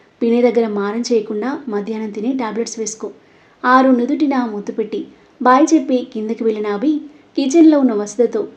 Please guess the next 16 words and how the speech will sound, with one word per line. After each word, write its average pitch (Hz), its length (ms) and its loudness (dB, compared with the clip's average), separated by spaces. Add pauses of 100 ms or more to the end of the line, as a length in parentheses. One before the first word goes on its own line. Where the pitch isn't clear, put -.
(240)
ఆరుని 247 360 6
జాగ్రత్తగా 233 680 -2 (100)
చూసుకోమని 220 420 -6
చెప్పి 214 420 -6 (320)
ఆఫీస్కి 233 520 0
వెళ్ళిపోయాడు. 208 600 -4 (800)
తన 240 180 4
ఫ్రెండ్ 254 380 6
ఇంట్లో 277 280 8
ఫంక్షన్కి 240 480 -2
వెళ్ళి 247 340 6 (360)
సాయంత్రం 302 640 6
ఇంటికి 240 280 -2
తిరిగి 240 280 0
వస్తుంది 240 460 0
వైదేహి. 208 520 0